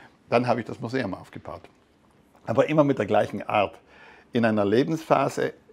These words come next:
alle meine Zeit, meine Begeisterung, meine Mittel hauptsächlich dort hineinstecke. Und versuchen, etwas zu realisieren, was ich mir vorher ausgedacht habe. Ich habe immer nur einfach aus Visionen, aus Ideen Realität gemacht.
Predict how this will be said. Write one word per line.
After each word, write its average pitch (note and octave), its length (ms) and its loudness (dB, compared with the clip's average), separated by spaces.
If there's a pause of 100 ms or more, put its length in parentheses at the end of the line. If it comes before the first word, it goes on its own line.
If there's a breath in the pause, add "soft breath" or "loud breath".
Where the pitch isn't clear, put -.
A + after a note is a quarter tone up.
(200)
alle C3+ 300 8
meine A2+ 280 0
Zeit, C#3 380 2
meine G#2+ 180 -2
Begeisterung, A#2 600 2
meine G#2 180 -6
Mittel A#2 380 -4
hauptsächlich G2+ 420 -4
dort G#2 240 -2
hineinstecke. - 580 -12 (880 loud breath)
Und A2 120 -2
versuchen, C#3+ 420 0
etwas A2+ 300 -2
zu G#2+ 120 -2
realisieren, A#2+ 880 0
was A#2 220 -4
ich G#2+ 80 -12
mir G2 140 -4
vorher B2+ 380 0
ausgedacht - 460 -8
habe. E2+ 160 -14 (400 loud breath)
Ich C3 120 2
habe C#3+ 160 8
immer F3+ 200 2
nur E3 400 0
einfach B2+ 360 0
aus - 380 2 (600)
Visionen, B2+ 720 2
aus A2+ 240 -4
Ideen B2 580 -2
Realität G2+ 520 -2
gemacht. - 320 -14